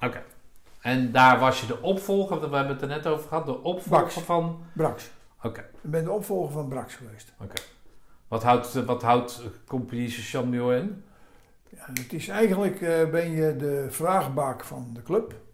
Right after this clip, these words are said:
Speaker 2: en van de commandant.
Speaker 1: Hm.
Speaker 2: En met betrekking tot het, het hele interne gebeuren binnen de compagnie.
Speaker 1: Hm. Maar je had zelf nog nooit geen honderdvier gedraaid?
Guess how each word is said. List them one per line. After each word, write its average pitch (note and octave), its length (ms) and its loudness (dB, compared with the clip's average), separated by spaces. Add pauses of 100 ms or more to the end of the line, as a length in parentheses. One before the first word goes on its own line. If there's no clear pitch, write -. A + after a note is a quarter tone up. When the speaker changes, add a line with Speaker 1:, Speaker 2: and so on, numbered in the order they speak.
(100)
Speaker 2:
en E3+ 200 -4
van D#3 120 -4
de D3 80 -8
commandant. C#3+ 480 -6 (440)
Speaker 1:
Hm. - 80 -14 (460)
Speaker 2:
En C3+ 140 -6
met A#2+ 200 -6 (100)
betrekking E3 600 -4
tot E3 380 0 (220)
het, - 320 -8 (840)
het C#3 180 -6
hele D#3 340 0
interne D3+ 580 -2
gebeuren C3+ 500 -2
binnen C#3 320 -6
de B2+ 100 -10
compagnie. B2+ 480 -8 (460)
Speaker 1:
Hm. G2 60 -14 (920)
Maar F#3+ 100 -2
je G#2 60 2
had - 140 0
zelf D#3+ 240 8
nog G2+ 100 -2
nooit A2+ 240 2
geen C#3+ 180 2
honderdvier D#3 540 2
gedraaid? F#2 520 -4